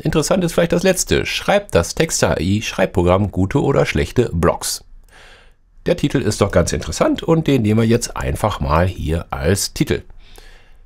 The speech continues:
Auf gleiche Weise können wir hier Social Ads erstellen, Produktbeschreibung, Facebook-Anzeigen, Google Headlines, LinkedIn Ads.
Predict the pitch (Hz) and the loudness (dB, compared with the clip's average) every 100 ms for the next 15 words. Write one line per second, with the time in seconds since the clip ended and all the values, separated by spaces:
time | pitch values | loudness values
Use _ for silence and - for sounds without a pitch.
0 | - - 92 - 85 - 82 101 156 151 | -20 -8 -6 0 0 2 2 2 4 2
1 | - - 90 85 76 71 64 - - 78 | 0 -2 0 2 2 0 0 -2 0 2
2 | - - 131 - - - - - 147 151 | 0 0 0 0 -2 0 0 2 2 2
3 | 147 - - 78 123 131 - 120 - 107 | 0 -6 -6 0 0 2 -2 -2 0 2
4 | 110 104 101 95 - - 107 101 - - | 4 4 4 -2 -8 -2 -2 0 -2 0
5 | 73 92 - 87 87 87 85 - - - | -2 0 0 2 2 2 -2 -6 -16 -20
6 | - - 170 156 110 101 - 90 90 87 | -20 -6 -2 0 2 0 2 2 4 4
7 | 87 - - - - 98 113 - 92 - | 0 -4 -12 -14 -4 0 0 0 -2 2
8 | 87 - - - | 2 2 -4 -6